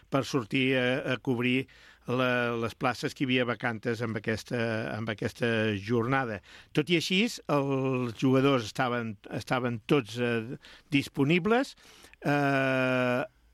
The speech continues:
opteu per posar en Sergi Escofet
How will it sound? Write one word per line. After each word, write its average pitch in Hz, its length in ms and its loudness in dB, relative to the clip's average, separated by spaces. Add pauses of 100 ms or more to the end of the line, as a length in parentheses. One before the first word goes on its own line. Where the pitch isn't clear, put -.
(380)
opteu 160 400 2
per 147 240 -4
posar 147 760 0
en 139 220 -4
Sergi 139 400 -2
Escofet - 540 -4